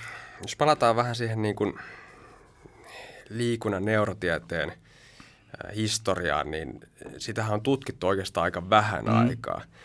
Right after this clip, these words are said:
Speaker 1: Jos mietitään liikuntafysiologiaa ja esimerkiksi lihaksia, niin meillä on ollut menetelmiä kuusikymmentä-seitsemänkymmentäluvulta asti, että me ollaan pystytty tutkimaan, ottaa lihaspalanäytteitä ja tutkia, että mitä siellä lihaksissa tapahtuu.
Speaker 2: Mm.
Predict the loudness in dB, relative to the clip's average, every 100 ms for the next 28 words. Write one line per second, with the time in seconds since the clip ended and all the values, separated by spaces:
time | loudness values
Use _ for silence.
0 | -20 -18 -6 -4 0 0 2 0 0 -6
1 | 0 0 2 2 4 2 0 -4 -2 0
2 | 0 -2 -4 -6 -4 -2 2 0 0 -6
3 | -4 -6 -6 -6 -6 -2 0 2 2 4
4 | 2 0 -2 -2 -4 -6 -4 -4 -4 -8
5 | -2 0 0 -6 -10 -10 -8 -4 -4 -4
6 | -6 -6 -6 -8 -8 -14 -6 -6 -4 -8
7 | -12 -4 -4 -4 -8 -6 -8 -8 -6 -6
8 | -6 -8 -10 -12 -14 -4 -2 2 4 2
9 | 2 -6 -6 -6 -8 -8 -8 -10 -8 -6
10 | -4 -6 -6 -8 -8 -8 -8 -8 -8 -6
11 | -8 -8 -4 2 2